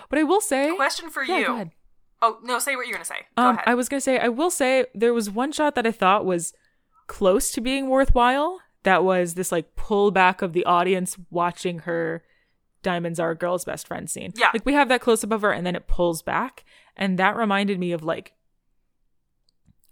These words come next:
Speaker 1: kind of that scene in Once Upon a Time in Hollywood, and I wanna talk about that movie later. Um,
Speaker 2: Mm-hmm.
Speaker 1: but it, it kinda reminded me of that in, like, that was a good moment to show how she's seeing herself, sure, but also at the same time,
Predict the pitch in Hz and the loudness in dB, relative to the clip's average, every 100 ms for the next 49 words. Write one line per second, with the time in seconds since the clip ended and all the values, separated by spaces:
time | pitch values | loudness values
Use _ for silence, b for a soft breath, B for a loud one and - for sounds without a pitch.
0 | _ - 269 294 294 277 262 - 240 240 | _ -8 -2 -2 0 0 -2 -2 -2 0
1 | 214 214 214 202 220 208 208 202 202 190 | 0 0 -2 -2 -2 0 0 2 2 2
2 | 190 190 - 180 175 269 - 208 196 170 | 0 0 -2 -4 -4 -4 -6 -4 -4 -4
3 | 160 165 147 147 156 160 180 b b b | -6 -10 -10 -10 -8 -6 -8 b b b
4 | b _ - 165 147 175 _ 233 233 180 | b _ -6 -4 -6 -10 _ -10 -8 -4
5 | 170 196 196 202 226 220 269 311 277 247 | 2 2 2 -2 -4 -2 -2 -2 0 2
6 | 240 214 190 175 185 180 175 165 _ _ | 2 4 4 0 -2 -2 -4 -6 _ _
7 | _ _ _ 170 196 202 202 180 160 170 | _ _ _ 4 6 6 2 -2 -2 -2
8 | 165 160 147 - 185 - 175 170 170 170 | -2 -6 -10 -10 -10 -4 -4 -2 -4 -6
9 | - - 220 214 208 196 208 185 160 - | -16 -2 0 0 -2 -4 -2 -2 -4 -2
10 | 247 240 - 254 226 156 196 - 185 190 | 0 0 -2 0 0 0 -2 2 2 2
11 | 196 180 170 - 180 170 170 160 156 | -2 -2 -6 -6 -6 -6 -10 -12 -16